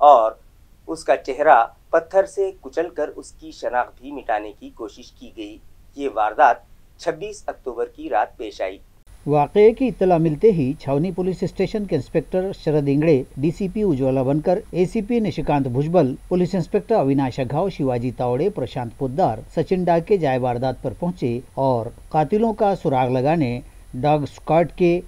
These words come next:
Speaker 2: टीपू के हमराह एसके मेहर भी वहां पहुंचे, मगर कातिलों का कोई पता न चल पाया। लाश से करीब कत्ल के लिए इस्तेमाल किया गया डंडा और पत्थर पुलिस ने फॉरेंसिक जांच के लिए जमा कर लिया।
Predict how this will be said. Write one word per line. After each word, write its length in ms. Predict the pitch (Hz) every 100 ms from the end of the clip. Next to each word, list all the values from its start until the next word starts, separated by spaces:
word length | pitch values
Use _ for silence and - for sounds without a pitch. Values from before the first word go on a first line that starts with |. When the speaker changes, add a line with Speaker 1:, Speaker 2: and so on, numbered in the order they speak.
| -
Speaker 2:
टीपू 280 | 220 240 247
के 120 | 147
हमराह 680 | 135 131 143 131 123 - -
एसके 340 | 170 - 170 131
मेहर 260 | 131 160
भी 160 | 165 139
वहां 220 | 127 110
पहुंचे, 440 | 110 117 113 113 110 - - -
मगर 400 | 139 147 135 110 - - - -
कातिलों 400 | 139 143 131 127
का 160 | 123 110
कोई 320 | 123 113 113 - - - -
पता 220 | 135 127 113
न 140 | 139
चल 180 | 156 117
पाया। 360 | - 95 95 98 - -
लाश 240 | 139 180
से 120 | - 185
करीब 360 | 156 165 202 185 -
कत्ल 220 | 180 202
के 140 | 185
लिए 220 | 190 202 196
इस्तेमाल 540 | - 160 139 151 180
किया 240 | 147 160 139
गया 220 | 131 123
डंडा 340 | 117 127 151 127 120 -
और 300 | 143 156 156 151 -
पत्थर 300 | 135 - 185
पुलिस 360 | 151 131 131
ने 140 | 139 135
फॉरेंसिक 500 | 123 127 131 202 175
जांच 260 | 127 123 -
के 100 | 127
लिए 220 | 120 143
जमा 240 | 156 117
कर 140 | 107 110
लिया। 340 | 110 107 104